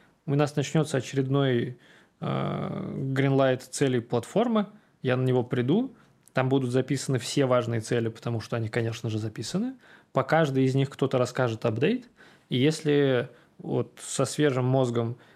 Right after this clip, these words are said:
я буду его слушать, смотреть на цели и подумаю, что, наверное, всё нормально, то есть доста-, достойный результат,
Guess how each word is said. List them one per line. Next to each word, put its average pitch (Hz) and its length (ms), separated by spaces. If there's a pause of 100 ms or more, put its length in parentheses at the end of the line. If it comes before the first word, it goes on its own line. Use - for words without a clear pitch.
(140)
я 123 100
буду 127 220
его 127 160
слушать, 147 480
смотреть 131 440
на 127 80
цели 127 320
и 131 480
подумаю, 131 400
что, - 180
наверное, 165 220
всё - 140
нормально, 180 460
то 135 140
есть - 200 (220)
доста-, 127 420
достойный 135 460
результат, 127 500